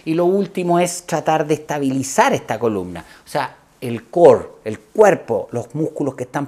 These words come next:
pegados a la columna son los que tienen que estar duros para que usted cuando haga un movimiento, su contractura sea previa y no se produzca la inestabilidad,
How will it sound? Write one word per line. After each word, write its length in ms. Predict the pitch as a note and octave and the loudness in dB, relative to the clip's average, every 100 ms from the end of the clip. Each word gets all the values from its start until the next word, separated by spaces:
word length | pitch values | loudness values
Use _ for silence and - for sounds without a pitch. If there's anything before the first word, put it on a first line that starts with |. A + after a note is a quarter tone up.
| - | -6
pegados 460 | C#3 B2+ D#3+ F3+ G3+ | -2 2 2 6 6
a 40 | |
la 100 | G3+ | 6
columna 280 | F#3 F#3 F#3 | 4 -2 -6
son 200 | - D#3+ | -10 -12
los 100 | D3 | -10
que 140 | - | -10
tienen 340 | C#3 - D3+ D3 | -8 -6 -6 -6
que 80 | - | -10
estar 260 | - C3+ | -8 -4
duros 360 | C#3+ D#3+ B2 B2+ - - | 0 2 2 -4 -12 -14
para 180 | - C3 | -8 -6
que 80 | A#2+ | -8
usted 240 | A2 E3+ | -10 -8
cuando 320 | D#3 B2 A#2 D#3 | -6 -6 -2 2
haga 120 | G3+ | 2
un 160 | B3+ | 4
movimiento, 880 | C4 B3 A#3+ C4+ D3+ A#2 - E3 A3+ - - | 4 4 4 4 4 2 4 4 4 -2 -20
su 360 | - - C#3 B2+ | -10 -4 -4 -4
contractura 720 | C3+ B2 B2+ C3 - F3 F3 | -6 -6 -8 -12 -6 -4 -2
sea 400 | - E3 C#3+ - | -2 -2 -2 -4
previa 500 | G#3 G#3+ D#3 A#2+ A2+ | 4 4 4 0 -2
y 100 | B2+ | -4
no 100 | C3 | -6
se 100 | C3 | -6
produzca 360 | B2 C3 C3 C#3+ | -4 -4 -4 -6
la 100 | C3 | -4
inestabilidad, 840 | B2 - A#2+ A#2 A2 A2 B2+ D#3 | -8 -10 -8 -8 -8 -6 -6 -6